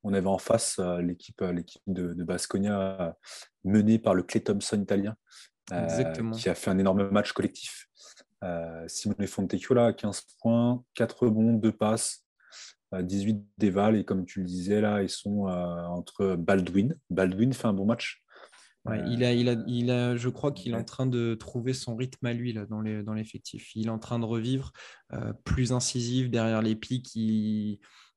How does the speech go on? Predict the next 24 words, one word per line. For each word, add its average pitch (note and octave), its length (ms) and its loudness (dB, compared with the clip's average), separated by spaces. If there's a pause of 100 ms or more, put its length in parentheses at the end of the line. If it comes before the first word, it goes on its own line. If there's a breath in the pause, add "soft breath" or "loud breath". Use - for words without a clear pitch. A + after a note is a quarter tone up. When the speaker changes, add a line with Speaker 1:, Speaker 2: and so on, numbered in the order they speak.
(340)
Speaker 2:
On C3+ 200 4
sent D#3+ 280 2
qu'il C3 240 0
a B2+ 80 4
de... A#2+ 680 -2 (160)
des B2+ 220 0
fourmis C3 340 0
dans B2+ 100 2
les B2+ 120 2
jambes C3 200 0
parce A2+ 180 -4
que B2+ 520 0
dès A#2+ 240 0
qu'il - 220 -8
est A#2+ 60 0
passé, A2 340 -2
il B2 120 0
va A2+ 80 -4
essayer A#2 260 -2
de A2 140 -2
poster A2 440 -6
tout - 140 -8
le A2+ 60 0
monde. B2+ 260 -2